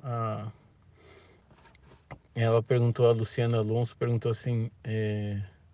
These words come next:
"Ah, Cláudio, mas por que que você pensa dessa maneira?" Aí eu fiquei olhando e disse, "Como pensa dessa maneira?" "Eu penso como todo mundo pensa." Aí eu disse, "Não, Cláudio, a maneira que você pensa."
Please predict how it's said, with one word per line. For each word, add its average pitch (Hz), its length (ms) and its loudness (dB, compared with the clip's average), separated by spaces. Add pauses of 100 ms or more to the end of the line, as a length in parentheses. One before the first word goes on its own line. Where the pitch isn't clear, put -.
(320)
"Ah, 240 100 -2
Cláudio, 139 260 2
mas 143 120 2
por 185 100 -6
que 214 120 -8
que - 80 -14
você 190 100 2
pensa 165 340 2
dessa 131 280 2
maneira?" 120 500 2
Aí 147 200 4
eu 160 120 4
fiquei - 180 -4
olhando 143 300 4
e - 20 0
disse, 131 140 -6
"Como 370 180 0
pensa 110 320 0
dessa 107 220 -4
maneira?" 101 300 0
"Eu 98 40 -8
penso 107 320 -2
como 147 160 -2
todo 156 200 4
mundo 160 180 8
pensa." 190 420 4 (360)
Aí 170 80 0
eu - 20 -2
disse, 196 140 0
"Não, 226 120 4
Cláudio, 120 260 2
a - 20 4
maneira 131 320 2
que 185 80 -6
você 143 180 0
pensa." 127 420 -2